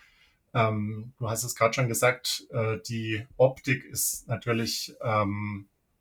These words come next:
sehr, sehr unrealistisch, cartoonartig. Es ist anders, ähm, als bei Fortnite eben nicht in, ähm, ja, so einer,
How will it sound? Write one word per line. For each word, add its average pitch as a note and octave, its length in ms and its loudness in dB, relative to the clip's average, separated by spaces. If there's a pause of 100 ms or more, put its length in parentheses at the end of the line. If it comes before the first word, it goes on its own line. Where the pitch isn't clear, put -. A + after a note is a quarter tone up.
sehr, G#2 520 2
sehr G2 400 -4
unrealistisch, B2+ 800 0
cartoonartig. C3 1120 -2 (360)
Es A2+ 120 -2
ist A2+ 160 -2
anders, B2 640 2
ähm, A2+ 300 -2
als A2+ 380 -4
bei G#2+ 220 0
Fortnite A2 840 -2
eben A2 300 -8
nicht - 380 -10
in, G#2+ 340 -4 (100)
ähm, G2+ 420 -4 (880)
ja, G#2 220 4
so A2 200 -2
einer, G2 280 -2